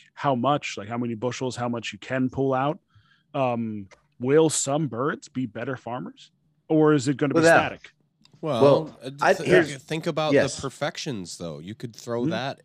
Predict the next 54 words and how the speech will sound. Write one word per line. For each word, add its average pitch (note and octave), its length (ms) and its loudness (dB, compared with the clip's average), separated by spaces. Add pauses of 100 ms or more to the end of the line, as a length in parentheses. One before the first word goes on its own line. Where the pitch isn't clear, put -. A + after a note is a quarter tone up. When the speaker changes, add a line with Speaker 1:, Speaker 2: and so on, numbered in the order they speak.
Speaker 3:
a-, A#2+ 240 -8 (100)
in A#2+ 180 -8
the G#2+ 80 -8
hat A2 400 -10
as G2+ 360 -10
to A2+ 240 -8
what G#2+ 400 -8
type A#2 260 -12
of G#2 140 -16
birds G#2+ 380 -8
are G#2 40 -8
gonna G#2 320 -8 (160)
yield G2+ 440 -8
the G#2 80 -10
most G2 640 -10
when G2 220 -12
they're F#2 120 -6
Speaker 1:
Mm-hmm. - 280 -2
Speaker 3:
out - 40 -20
on G2 220 -10
the E2+ 60 -12
farm. G#2+ 540 -4 (520)
I G#2+ 100 -4
would C3 160 -4
think D3+ 320 -8
you A#2 120 -4
would G2+ 140 -8
tier A2 280 -8
it G#2+ 100 -4
out G#2 220 -4
just G#2+ 200 -10
Speaker 1:
Yeah. B2+ 120 -6
Speaker 3:
as G#2+ 180 -10
a G#2 100 -10
hundreds A#2 580 -8
to - 120 -12
nineties. A#2+ 560 -6
There's F2 240 -12
more F3+ 120 4
Speaker 2:
Here's F3+ 220 6
where D#3 140 4
Speaker 3:
nineties, E3+ 240 4
Speaker 1:
If C#3 60 -2
your G3 120 8
Speaker 2:
it's D#3 80 2
Speaker 1:
bird F#3 180 8
Speaker 2:
really - 120 6
Speaker 1:
has F3 180 6
a E3+ 40 4
Speaker 2:
intricate. - 340 2
Speaker 3:
that B2 140 -6
they're B2+ 100 -6
pulling C3 360 -4
in. F2 260 -10